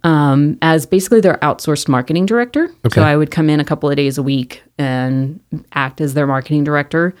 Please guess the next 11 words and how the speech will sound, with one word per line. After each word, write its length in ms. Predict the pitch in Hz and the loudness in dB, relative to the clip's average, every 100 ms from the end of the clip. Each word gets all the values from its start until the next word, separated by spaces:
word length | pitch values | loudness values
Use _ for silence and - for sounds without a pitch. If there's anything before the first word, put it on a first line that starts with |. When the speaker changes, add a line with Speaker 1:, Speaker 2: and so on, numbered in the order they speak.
| _ _ - | _ _ -6
Speaker 1:
And 80 | |
then 60 | 143 | -4
I 20 | |
just 180 | 131 - | -4 -8
found 180 | - 139 | -6 -6
a 40 | |
few 240 | 139 147 139 | -4 -2 -2
other 400 | 135 139 139 135 - | -2 -2 -4 -8 -8
projects 720 | 139 120 139 135 131 - - | -8 -6 -4 -4 -4 -8 -10
and 380 | 135 131 131 151 - | -8 -6 -10 -12 -8
another, 580 | 139 135 135 135 135 127 | -4 -2 -2 -2 -4 -6